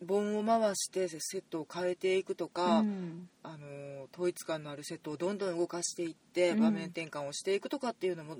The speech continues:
Speaker 1: もちろんよくある手法やし、
Speaker 2: うん。
Speaker 1: なんやろな、取り立ててめっちゃ映像を使うわけでもないしさ。
Speaker 2: そうだね。最新の技術といえば映像だよね。例えば、なんやろうな。そ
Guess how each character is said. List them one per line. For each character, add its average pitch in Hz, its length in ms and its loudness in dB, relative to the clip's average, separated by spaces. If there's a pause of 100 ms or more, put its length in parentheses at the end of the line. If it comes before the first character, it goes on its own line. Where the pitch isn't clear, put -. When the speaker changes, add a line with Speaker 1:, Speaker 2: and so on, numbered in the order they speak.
Speaker 1:
も 247 160 0
ち - 240 6
ろ 370 140 4
ん 330 60 0
よ 339 140 2
く 262 140 2
あ 196 60 6
る 180 100 4
手 165 140 -4
法 151 240 -4
や 131 100 -4
し、 202 220 0
Speaker 2:
う 240 140 8
ん。 190 160 -2 (2250)
Speaker 1:
な 226 80 -2
ん - 20 2
や 190 60 2
ろ 165 80 -2
な、 147 220 -4 (640)
取 277 200 0
り 370 60 4
立 320 160 4
て 180 100 4
て 143 60 -6
め 226 120 2
っ - 40 -2
ち - 140 4
ゃ - 20 8
映 277 220 8
像 269 120 2
を 262 80 4
使 - 240 -4
う 240 80 4
わ 254 100 4
け 202 100 -2
で 175 80 0
も 165 120 -8
な 175 120 -6
い 170 40 -6
し - 340 -10
さ。 - 80 2
Speaker 2:
そ 269 100 6
う 240 40 4
だ 202 120 -4
ね。 285 340 6
最 285 280 6
新 269 240 2
の 269 100 6
技 240 120 2
術 240 180 2
と 190 120 0
い - 20 6
え 170 80 4
ば 160 240 -2
映 190 240 10
像 180 300 6
だ 180 80 2
よ 156 180 0
ね。 240 260 2 (280)
例 196 240 6
え 185 60 6
ば、 175 340 6
な - 100 -10
ん - 200 -12
や - 100 -10
ろ - 140 -8
う - 20 -10
な。 - 220 -8
そ 247 180 6